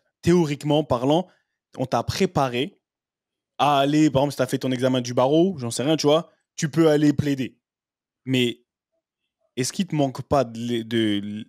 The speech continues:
l'intelligence émotionnelle que tu vas apprendre s-, au moment, parce que tout ce que tu vas venir appliquer que t'as appris de l'école, clair, centre de formation, c'est quand même totalement différent de ce qui va se passer sur le terrain.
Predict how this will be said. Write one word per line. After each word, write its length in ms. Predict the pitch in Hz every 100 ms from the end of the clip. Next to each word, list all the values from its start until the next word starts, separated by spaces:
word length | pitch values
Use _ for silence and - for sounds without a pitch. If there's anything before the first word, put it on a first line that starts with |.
| -
l'intelligence 640 | 123 131 139 131 127 -
émotionnelle 720 | 143 143 139 127 131 123 175 202 _
que 100 | -
tu 140 | - 131
vas 180 | 123 120
apprendre 420 | - 170 180 - _ _
s-, 240 | - - - -
au 120 | 156
moment, 280 | 160 156 151
parce 140 | 131 -
que 240 | 120 - _ _
tout 100 | 233
ce 40 | -
que 80 |
tu 120 | - 151
vas 100 | 143
venir 240 | 147 139 -
appliquer 680 | 147 - 156 165 139 104 _ _ _
que 100 | 120
t'as 100 | 113
appris 240 | 107 -
de 80 | 110
l'école, 380 | 101 - 160 233 _ _ _ _ _ _ _ _
clair, 340 | 107 104 104
centre 340 | - - 107 107
de 60 |
formation, 680 | 104 104 107 104 - 147 170 _ _ _ _ _ _ _ _ _ _ - - _ _
c'est 180 | - 117
quand 240 | - 165
même 300 | 160 143 117 _ _ _ _ _ _ _ -
totalement 480 | 165 - 131 135 127
différent 760 | 120 135 - 127 135 170 - _ _ _ _
de 80 | 120
ce 100 | -
qui 120 | 139
va 100 | 117
se 100 | 113
passer 240 | 117 - 123
sur 220 | - 110
le 40 |
terrain. 360 | - 104 95